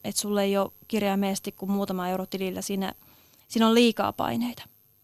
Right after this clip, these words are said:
Ja jos miettii, että sä lähdet kasvattamaan yritystä ihan nollasta,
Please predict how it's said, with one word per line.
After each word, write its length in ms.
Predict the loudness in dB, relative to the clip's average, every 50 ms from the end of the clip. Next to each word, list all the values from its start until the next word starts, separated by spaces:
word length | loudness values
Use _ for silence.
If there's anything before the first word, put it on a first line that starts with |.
| _ _ _ _ 0
Ja 60 | 0
jos 140 | 2 4 6
miettii, 420 | 6 6 4 4 0 _ -2 -2
että 120 | -2 -2
sä 60 | -2 -2
lähdet 180 | -2 -2 0
kasvattamaan 680 | 2 2 2 2 0 -2 -4 _ -4 -2 -2 -2 -2
yritystä 400 | 0 -2 -2 -2 -2 -4 -4 -4
ihan 280 | -2 0 2 4 4 4
nollasta, 600 | 4 4 2 2 0 -2 -4 -6 -6 -6 -6 -8